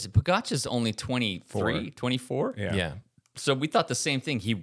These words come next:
Speaker 1: came out and won two tours, and we thought, "Oh, dude, this
Speaker 3: But,
Speaker 1: is his for the next
Speaker 3: but
Speaker 1: decade."
Speaker 3: that wasn't,
Speaker 2: Yeah.
Speaker 3: that wasn't, like, ill-aligned thinking. Like,
Speaker 1: It
Speaker 3: he's
Speaker 1: wasn't.
Speaker 3: still, he's still done extremely well in this tour up until, up until today.
Speaker 1: Today, yeah.
Speaker 3: 'Cause yesterday was still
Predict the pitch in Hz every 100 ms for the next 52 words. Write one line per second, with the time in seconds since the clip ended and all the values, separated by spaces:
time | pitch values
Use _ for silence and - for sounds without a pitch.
0 | - - 143 127 147 - 107 85 110 131
1 | - 127 - 120 117 151 135 95 92 -
2 | 95 87 98 95 82 - 90 92 151 92
3 | 117 104 - 92 82 143 - 151 143 143
4 | 127 123 110 117 123 127 120 117 101 98
5 | - 113 113 110 101 98 101 107 - -
6 | 131 156 73 57 85 - 127 123 131 117
7 | 160 131 98 98 - _ _ - 113 127
8 | - 151 117 104 87 - - - 156 143
9 | 113 101 101 101 92 - - 143 92 73
10 | _ 101 - 104 98 - 104 95 85 -
11 | _ _ _ _ - 104 110 101 - 101
12 | 90 113 90 - - 101 82 - - 135
13 | - 120 127 - 117 101 - 123 104